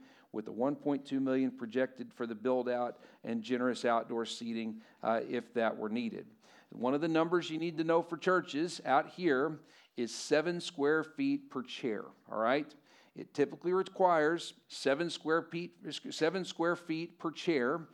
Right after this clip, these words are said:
And so, with the mezzanine upping the, uh, upping the square footage of that space to about forty-eight hundred, if you've got a thousand square feet for babies and lobby space and then bathrooms, um, that means that we could get to a four to five hundred seat sanctuary.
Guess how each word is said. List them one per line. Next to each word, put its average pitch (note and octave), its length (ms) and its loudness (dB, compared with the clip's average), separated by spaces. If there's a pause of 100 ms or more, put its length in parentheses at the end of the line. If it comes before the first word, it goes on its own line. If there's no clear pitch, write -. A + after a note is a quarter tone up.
(240)
And A#2 160 -4
so, F3 560 4 (220)
with B2 180 -4
the A#2 60 -2
mezzanine C#3+ 800 2
upping D3 380 0
the, C3 180 4
uh, A2+ 100 4 (220)
upping C#3+ 260 0
the B2+ 60 0
square C3+ 260 0
footage C#3 320 -6
of - 100 -20
that C3+ 180 2
space C#3 300 -2
to B2 100 -4
about B2 280 2
forty-eight C#3 380 0
hundred, E3 460 0 (260)
if - 140 -14
you've A#2+ 100 -6
got A#2+ 140 4
a A2+ 40 0
thousand D3+ 440 2
square D3+ 320 0
feet D3+ 340 -4
for B2 100 -6
babies C#3+ 640 -2
and A2+ 100 -6
lobby C#3+ 540 2
space - 540 -2
and A#2+ 100 -2
then A#2 100 -2
bathrooms, F3+ 760 -2 (360)
um, A#2 420 0
that C3+ 200 0
means D3 360 2
that - 80 -8
we B2 120 -4
could B2 180 -12
get B2 220 -4
to B2 120 -6
a A2 40 -2
four B2+ 240 -6
to A#2 80 -6
five A#2 220 2
hundred G#2+ 180 -6
seat - 220 -14
sanctuary. G2+ 640 -6